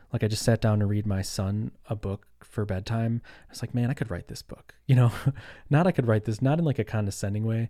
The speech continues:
but the same feeling with the Chelsea Cutler songs of n-, like, I wasn't feeling, "Oh, this is easy, I could do it." It's more like, "I have this in me, I wanna let it out and express it." And this is that art, that's art, you know, to me,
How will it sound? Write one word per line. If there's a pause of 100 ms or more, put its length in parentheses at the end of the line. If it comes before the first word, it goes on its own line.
(180)
but
the
same
feeling
with
the
Chelsea
Cutler
songs
of
n-, (240)
like,
I
wasn't
feeling, (420)
"Oh,
this
is
easy,
I
could
do
it."
It's
more
like, (340)
"I
have
this
in
me,
I
wanna
let
it
out (460)
and
express
it." (300)
And
this
is
that
art,
that's
art,
you
know,
to
me,